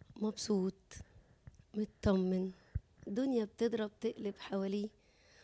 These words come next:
وهو اسمه شخص متعزي. مين مصدر التعزية دي؟ الروح القدس. اسمه كده، الباراكليت، المعزي. يمكن كلمة المحامي دي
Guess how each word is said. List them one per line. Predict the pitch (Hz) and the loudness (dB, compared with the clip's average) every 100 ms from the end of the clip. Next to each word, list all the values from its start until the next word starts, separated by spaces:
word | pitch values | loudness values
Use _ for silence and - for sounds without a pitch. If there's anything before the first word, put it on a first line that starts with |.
| - - | -6 0
وهو | 202 233 233 226 | 4 6 8 6
اسمه | 220 233 - 240 269 - _ _ _ _ _ | 6 2 2 2 2 0 _ _ _ _ _
شخص | - 226 226 - - - | -2 -2 0 -4 -6 -2
متعزي. | 202 202 185 190 - - - - - - - | -2 0 0 -2 -8 -16 -18 -20 -20 -20 0
مين | 247 311 | 6 6
مصدر | 285 294 240 214 | 6 4 4 2
التعزية | - 202 196 208 269 | 2 2 4 6 4
دي؟ | 247 285 466 - - - - _ _ _ _ _ _ _ _ 233 | 4 4 2 -2 -16 -16 -20 _ _ _ _ _ _ _ _ -2
الروح | 247 220 | -2 -4
القدس. | - - - - _ _ _ _ _ _ - | -12 -16 -18 -20 _ _ _ _ _ _ 4
اسمه | 320 - 208 | 4 4 -4
كده، | - 214 190 190 _ - | -2 -2 -2 -4 _ -18
الباراكليت، | 214 - 247 247 - 208 - - 208 | -6 2 4 4 2 0 -2 -4 0
المعزي. | 202 196 185 175 - - _ _ - - - - - | 0 0 0 -2 -6 -14 _ _ -20 -20 -20 -14 6
يمكن | 277 311 320 | 8 10 8
كلمة | 311 330 349 - - | 10 10 10 8 6
المحامي | 233 233 - 262 294 | 8 8 8 10 10
دي | 240 254 277 254 | 8 8 6 4